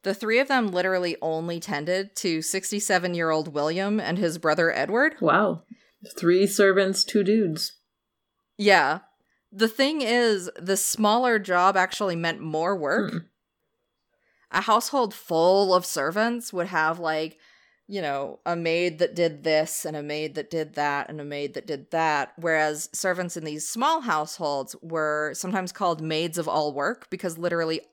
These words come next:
Speaker 1: all of the duties were their duties.
Speaker 2: Okay.
Speaker 1: 'Cause, you know, you still need to sweep the floor in a large house and a big house, and you still need to light the fires, and you still need to make the beds, and you need, need to make dinner and clean up and blah, blah, blah.
Speaker 2: Right, right, right.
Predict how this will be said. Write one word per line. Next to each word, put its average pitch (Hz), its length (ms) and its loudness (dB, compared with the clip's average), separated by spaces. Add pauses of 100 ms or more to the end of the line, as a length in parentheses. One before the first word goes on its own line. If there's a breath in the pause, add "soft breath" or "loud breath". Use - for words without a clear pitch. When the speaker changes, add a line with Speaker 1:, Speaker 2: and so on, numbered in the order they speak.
(100)
Speaker 1:
all 185 360 8
of 156 140 -6
the 156 80 -10
duties 127 400 -10
were 143 140 -8
their 131 160 -10
duties. - 460 -12 (540)
Speaker 2:
Okay. 160 300 -4 (1120)
Speaker 1:
'Cause, 185 140 -8
you 175 80 -6
know, 147 280 -6 (160)
you 170 120 -10
still 196 340 -2
need 190 240 -6
to 185 40 -10
sweep 190 300 -6
the 180 60 -14
floor 175 480 -2
in 165 200 -8
a 156 40 -6
large 165 320 -2
house 165 280 -6
and 160 100 -8
a - 40 -10
big 151 220 -6
house, 147 420 -6
and 139 100 -16
you 135 60 -14
still 165 240 -6
need 165 220 -10
to - 80 -10
light 165 240 -2
the 180 60 -8
fires, 156 600 -2
and 147 100 -12
you 147 80 -12
still 156 260 -8
need 156 160 -10
to 175 80 -8
make 170 240 -10
the 180 80 -10
beds, 160 460 -2
and 160 120 -8
you 160 80 -8
need, 156 220 -10
need 156 280 -14
to 170 80 -10
make 165 240 -6
dinner 160 280 -8
and 160 120 -10
clean 165 280 -10
up 151 240 -6
and 151 120 -10
blah, 147 160 -2
blah, 135 100 -14
blah. 143 220 -6
Speaker 2:
Right, 160 240 4
right, 143 180 2
right. 151 240 2